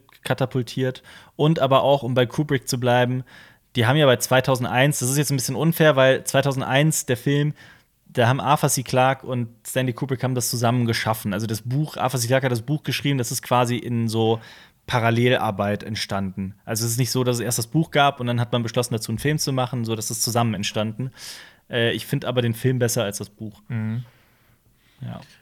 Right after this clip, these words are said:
Speaker 2: Also mir fällt da
Speaker 1: Fällt dir
Speaker 2: jetzt
Speaker 1: noch was
Speaker 2: eigentlich
Speaker 1: ein?
Speaker 2: nichts ein. Es gibt manchmal nur so Elemente, die ich dann halt im Film besser finde. Oder in der Serie, zum Beispiel bei Game of Thrones gibt's einzelne Sachen, die ich irgendwie
Speaker 1: Ja,
Speaker 2: so
Speaker 1: ja.
Speaker 2: in der Serie besser find.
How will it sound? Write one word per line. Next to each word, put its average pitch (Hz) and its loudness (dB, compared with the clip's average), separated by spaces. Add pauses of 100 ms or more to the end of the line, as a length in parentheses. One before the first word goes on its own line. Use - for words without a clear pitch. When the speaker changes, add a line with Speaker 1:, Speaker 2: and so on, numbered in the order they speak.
(180)
Speaker 2:
Also - -8
mir 123 2
fällt 143 -4
da 143 2
Speaker 1:
Fällt 143 4
dir - -2
Speaker 2:
jetzt 160 0
Speaker 1:
noch 160 0
was 156 0
Speaker 2:
eigentlich 147 2
Speaker 1:
ein? 170 2
Speaker 2:
nichts 160 -2
ein. 165 2
Es - -4
gibt 160 -4
manchmal 185 0
nur 180 0
so 170 -2
Elemente, 143 -2
die 117 -4
ich 104 -6
dann 110 -4
halt 110 -2
im 113 -8
Film 110 -4
besser 104 -6
finde. 107 -6
Oder 120 -2
in 123 2
der 123 2
Serie, 127 0
zum 123 0
Beispiel 127 -4
bei - -6
Game 127 -2
of 123 -6
Thrones 151 -4
gibt's - -10
einzelne 143 -4
Sachen, 135 -4
die 131 -6
ich 123 -10
irgendwie 123 -4
Speaker 1:
Ja, 131 -4
Speaker 2:
so 123 -2
Speaker 1:
ja. 127 -4
Speaker 2:
in 120 -4
der 117 0
Serie 156 0
besser 147 -4
find. 143 -6